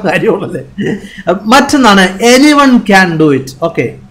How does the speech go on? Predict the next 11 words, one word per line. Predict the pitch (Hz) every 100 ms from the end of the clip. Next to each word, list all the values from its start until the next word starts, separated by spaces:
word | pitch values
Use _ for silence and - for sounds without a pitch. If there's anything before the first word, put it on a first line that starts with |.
| -
ആർക്ക് | 147 226 302 302
വേണമെങ്കിലും | 247 190 185 170
ചെയ്യാവുന്നൊരു | 147 160 165 156 147
കാര്യമാണ് | 123 139 139 127 123
എന്നാണ് | 123 123
പറയുന്നത്. | 131 127 -
Okay, | 156 151 - - _ _ _ _ - -
"I | 285
can | 294 247 180
do | 254
it | 285